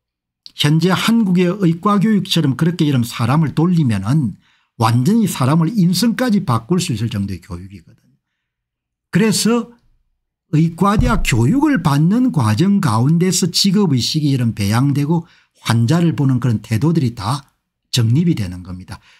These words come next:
그거를 박민수나 조경은 이해를 못할 겁니다. 왜? 그런 것을 상상을 못하니까 의과 교육이 몇 년 치러지고 의과 교육이 얼마나 고되고 그런 것을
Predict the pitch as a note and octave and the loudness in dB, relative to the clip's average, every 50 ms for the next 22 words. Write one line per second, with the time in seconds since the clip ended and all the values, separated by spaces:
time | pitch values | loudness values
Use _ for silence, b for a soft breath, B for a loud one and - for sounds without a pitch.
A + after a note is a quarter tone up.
0 | b b _ - D3 C#3 C#3+ G#3+ C#4+ D4 C#4+ B3 A3+ - - _ _ _ _ _ | b b _ -2 0 2 2 2 2 2 0 0 -2 -6 -10 _ _ _ _ _
1 | _ _ _ _ _ _ _ _ - B2+ C3+ C3+ D3 D#3 E3+ F#3 F#3 F#3 - G3 | _ _ _ _ _ _ _ _ -2 0 2 2 2 2 2 0 0 0 0 0
2 | F3 D#3 - - A#2+ A2 G#2 G#2 A#2+ F3+ G3+ G3+ F#3 D3+ B2+ A2 A2+ A#2+ D3 A3+ | 0 0 0 -2 0 0 0 0 0 0 2 2 0 2 2 2 2 2 2 2
3 | C#4+ C4+ C4 G#3 B2+ G2+ - - A#2+ B2 - - D3+ D#3 D#3 D3+ A#2 G#2+ A#2+ D#3 | 2 0 0 0 0 -2 -4 -4 -4 -4 -2 -2 -2 -2 -2 -2 -2 0 0 0
4 | E3+ A#2 b b b b b b b b _ _ _ _ - A3 B3+ D4 D4+ C#4+ | 0 -2 b b b b b b b b _ _ _ _ 0 0 2 2 2 0
5 | C4+ - G3 G3 - - - C4 C#4 C4 A3+ G#3 G3 E3+ C#3 A#2 G2+ G2 - - | 0 0 0 0 0 0 0 0 2 2 2 2 2 2 0 0 -2 -2 -2 -2
6 | B2+ C#3 D#3 E3+ E3+ E3+ B2+ A#2+ - D3+ C3+ - - F#3 F#3+ F#3 G3+ G#3 G#3 F#3+ | 0 0 0 0 -2 -4 -4 -2 -2 -2 -2 0 0 0 2 2 2 2 2 2
7 | E3+ D#3+ D#3+ C3+ B B B B B - D3+ E3 F3 F#3+ F#3+ G3 F#3+ D#3+ - - | 2 2 0 0 B B B B B 0 2 2 4 2 2 2 0 0 0 0
8 | C#3 D3+ C3+ E3+ D#3 D3+ D#3+ F#3 D#3+ D#3 D#3+ F3+ F3+ F#3+ F#3+ G3+ F#3 E3+ D#3+ C#3+ | 0 0 0 0 0 0 0 0 0 0 0 0 0 2 2 2 2 2 0 0
9 | C3 C#3 B2+ C3 C#3+ E3+ F#3 F#3 E3 F3+ - B2 A#2+ D3+ C#3+ B2 A#2 - E3 E3 | 0 0 2 2 2 2 2 2 0 -2 -2 -2 0 0 0 -2 0 0 0 2
10 | G#3 G3+ E3+ D#3+ - G3 F3 - | 2 2 0 0 0 0 -2 -2